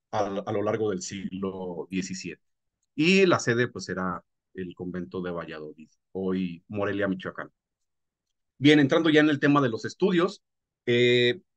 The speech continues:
como vemos, eh, desde de mil quinientos treinta y tres a mil quinientos treinta y siete, son cuatro años, los agustinos ya tenían tres rutas de, de expansión,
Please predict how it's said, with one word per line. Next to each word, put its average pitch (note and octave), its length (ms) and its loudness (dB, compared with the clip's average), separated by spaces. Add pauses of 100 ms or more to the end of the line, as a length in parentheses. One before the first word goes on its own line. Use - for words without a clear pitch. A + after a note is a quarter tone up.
(140)
como C#3 240 2
vemos, F#3+ 580 4
eh, A2 280 -6
desde A#2+ 260 0
de B2 160 -2
mil C#3 140 4
quinientos D3+ 260 2
treinta G#2+ 340 0
y G#2+ 100 -6
tres E3+ 300 4
a C3 60 2
mil C3+ 140 0
quinientos C3+ 320 -2
treinta G2+ 320 -4
y G#2 80 -4
siete, D3+ 520 0 (260)
son B2 200 -6
cuatro C3+ 420 2
años, D3+ 340 4 (360)
los C3 160 0
agustinos C#3 460 0
ya C#3+ 140 4
tenían D#3 500 4 (920)
tres F3 280 6
rutas E3 440 0
de, A2 460 0
de A#2+ 80 4
expansión, F3+ 640 2